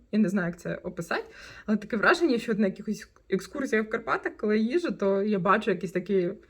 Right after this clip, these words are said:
стиль навколо себе. Тому так, хочу в колекцію.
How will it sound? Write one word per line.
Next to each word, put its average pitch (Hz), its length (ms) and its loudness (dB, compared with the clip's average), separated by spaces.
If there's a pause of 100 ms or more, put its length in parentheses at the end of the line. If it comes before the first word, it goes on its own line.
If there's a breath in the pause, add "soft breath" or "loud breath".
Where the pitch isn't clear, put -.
(140 soft breath)
стиль 247 520 -2 (100)
навколо 190 480 0
себе. 170 440 0 (420 soft breath)
Тому 370 240 2
так, - 160 -10 (800)
хочу - 600 -2
в 220 80 -4
колекцію. 220 680 0